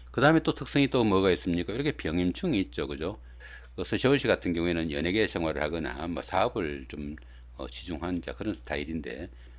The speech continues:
어, 자신의 그 재능이나 능력을 나타내는 요 식상이 상당히 중요한 자, 그런 기운인데,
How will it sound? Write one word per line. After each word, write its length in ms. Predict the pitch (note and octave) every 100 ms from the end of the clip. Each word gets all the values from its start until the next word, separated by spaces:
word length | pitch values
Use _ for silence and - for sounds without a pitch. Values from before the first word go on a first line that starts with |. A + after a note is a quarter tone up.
| -
어, 80 | -
자신의 420 | E2 E2+ - G2
그 200 | F2 E2+
재능이나 520 | D#2 D2 E2+ F2+ D2+ C#2
능력을 840 | F2 A#2 G#2 D#2 C#2+ C#2 C#2 C#2
나타내는 640 | D#2+ - D#2 D#2+ - D#2
요 80 | D2+
식상이 440 | - - B2+ C3
상당히 420 | A2 - C2+ A2+ -
중요한 560 | - E2+ E2 F#2 G#2+
자, 120 | -
그런 200 | B1+ G2+
기운인데, 480 | D#2+ C#2+ C#2+ C#2+ D2